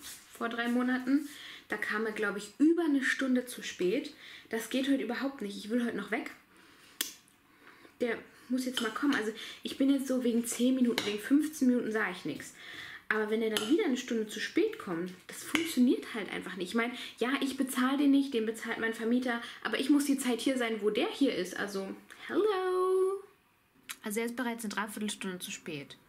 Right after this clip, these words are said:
Das geht gar nicht. Lasst mal, ich hätte auf den gewartet, um den um acht hier reinzulassen und wäre dann aber losgemacht, weil ich einen Termin gehabt hätte. Das ist echt richtig, richtig, richtig doof. Und das muss ich dem dann auch sagen, weil der kommt ja jetzt ein paar Tage.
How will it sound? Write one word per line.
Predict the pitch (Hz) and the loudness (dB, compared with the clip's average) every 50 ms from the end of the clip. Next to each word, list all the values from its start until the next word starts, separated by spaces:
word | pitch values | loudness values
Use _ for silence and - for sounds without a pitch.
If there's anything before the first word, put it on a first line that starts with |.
| _ _ - - - - - - - - - - - - - - - - - - - | _ _ -20 -20 -20 -20 -20 -20 -20 -20 -20 -20 -20 -20 -20 -20 -20 -20 -20 -12 -6
Das | 214 208 - | -4 -4 -2
geht | - 226 220 214 - - | 0 0 0 0 -2 -4
gar | - 196 196 196 208 226 | -4 -2 0 0 0 0
nicht. | 208 180 170 156 151 - - | 0 -2 -4 -6 -10 -6 -4
Lasst | 208 214 240 240 - | -2 -2 -2 -4 -4
mal, | 302 294 285 262 | -2 -2 -2 -2
ich | 262 - - | -2 -2 -2
hätte | 247 240 233 254 254 226 - - - - - | -2 -2 0 0 0 0 -2 -4 -10 -8 -4
auf | - 220 - | -4 -2 0
den | - 240 226 | 2 2 2
gewartet, | 214 208 202 196 196 233 262 - 311 302 269 - | 2 2 2 2 0 0 -2 -2 -4 -4 -2 0
um | - 233 233 | 4 4 6
den | 233 233 226 | 6 4 4
um | 233 233 233 | 4 2 2
acht | - 254 247 - - | 2 0 -2 -2 -4
hier | 240 226 233 | -4 -2 0
reinzulassen | 202 226 262 302 311 - - 247 226 208 214 233 240 254 240 | 0 0 0 -2 -2 -2 0 2 2 2 0 0 0 0 0
und | 233 226 220 | 2 0 0
wäre | 220 226 226 | 0 0 0
dann | 226 214 | 0 -2
aber | 214 208 208 | 0 2 2
losgemacht, | 214 220 247 285 - - 254 247 233 | 2 2 2 0 0 0 0 2 2
weil | 220 220 | 0 -2
ich | 214 | 0
einen | 208 220 214 | 2 4 6
Termin | 214 233 240 | 6 8 8
gehabt | 240 262 269 262 262 | 6 6 4 2 2
hätte. | 277 277 269 294 294 330 381 381 - - - - - - - - - - - - - - - - - - - | 0 -2 -2 -2 -2 -2 -4 -6 -10 -16 -20 -20 -20 -20 -20 -20 -20 -20 -20 -20 -20 -20 -20 -20 -20 -6 -2
Das | 233 247 233 | 0 2 2
ist | 233 | 2
echt | 226 233 208 - - 190 - | 2 0 -2 -4 -6 -2 0
richtig, | 220 254 254 247 - 226 214 202 - - | 2 2 2 2 0 -2 -4 -4 -4 -4
richtig, | 202 208 196 - 190 180 180 - - - | -4 -4 -4 -6 -8 -10 -10 -12 -14 -12
richtig | - 180 190 - - 254 254 240 | -10 -10 -8 -4 -4 -4 -2 -2
doof. | 277 277 277 285 - | -2 -2 -2 -2 -2
Und | 226 202 | -2 -2
das | 202 202 | 0 2
muss | 214 214 208 220 | 2 2 2 0
ich | 226 214 | -2 -2
dem | 226 220 202 | 0 0 0
dann | 190 196 214 | 0 0 -2
auch | 208 - | -4 -4
sagen, | - - - 202 208 226 233 | -4 -4 -2 -2 0 0 0
weil | 220 202 185 | 0 0 -2
der | 190 196 | -4 -4
kommt | - - 196 202 202 | -4 -4 -2 -2 0
ja | 214 | 0
jetzt | 220 226 226 226 233 - 247 | 0 0 0 -2 0 2 2
ein | 233 | 2
paar | 233 240 254 240 | 2 2 0 -2
Tage. | - 233 240 240 240 240 240 262 269 | 0 0 2 2 2 2 2 0 0